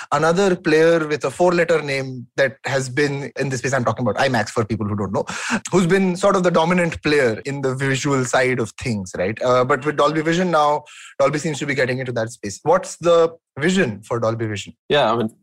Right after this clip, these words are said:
Speaker 2: <laughs> you're right. I mean, this, uh, when people think of Dolby, they all think of audio.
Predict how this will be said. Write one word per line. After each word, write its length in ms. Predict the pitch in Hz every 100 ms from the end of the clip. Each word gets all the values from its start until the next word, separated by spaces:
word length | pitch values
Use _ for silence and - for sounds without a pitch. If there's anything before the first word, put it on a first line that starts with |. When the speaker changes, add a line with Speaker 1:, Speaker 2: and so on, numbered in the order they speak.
| 123
Speaker 2:
<laughs> 200 | - -
you're 260 | 175 135 135
right. 180 | 127 110
I 40 |
mean, 140 | 117 113
this, 260 | 127 -
uh, 260 | - 120 - - _ _ -
when 180 | 127
people 300 | - 143 160
think 180 | 143 143
of 100 | 139
Dolby, 320 | 135 131 131
they 100 | 123
all 200 | 120 123
think 200 | 123 120
of 100 | 113
audio. 300 | 101 95 101